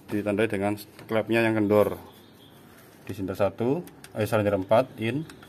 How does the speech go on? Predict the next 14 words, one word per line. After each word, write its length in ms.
silinder 240
tiga 240
in, 320
silinder 320
empat 320
pembuangan, 720
silinder 320
dua 240
pembuangan. 440
Muternya 560
dari 240
sini, 240
teman-teman 320
ya. 160